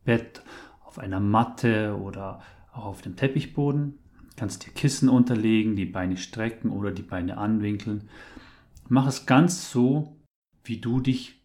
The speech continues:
wohlfühlst, möglichst in einer Position, die dich in keiner Weise beeinträchtigt.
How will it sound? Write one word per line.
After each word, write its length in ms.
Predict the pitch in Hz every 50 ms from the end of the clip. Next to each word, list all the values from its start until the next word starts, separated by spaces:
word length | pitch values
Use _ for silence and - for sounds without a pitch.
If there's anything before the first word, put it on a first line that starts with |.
| _ _ _
wohlfühlst, 1080 | 95 92 92 98 104 107 113 113 107 98 - - - - 87 82 82 - - _ - -
möglichst 500 | 98 98 107 117 120 131 131 - - -
in 100 | - 101
einer 200 | 104 101 101 98
Position, 960 | - - - 113 98 90 87 78 - - - 117 131 151 160 175 180 180 - - - - _ _ _ -
die 100 | - 117
dich 180 | 104 104 104 110
in 80 | 95
keiner 400 | - - - 101 104 113 110 98
Weise 500 | 98 101 98 101 101 104 104 104 101 - _ _ _ _ _ _ _ -
beeinträchtigt. 1120 | 107 107 104 104 104 107 107 104 - 107 95 92 - - - 92 - - _ _ - _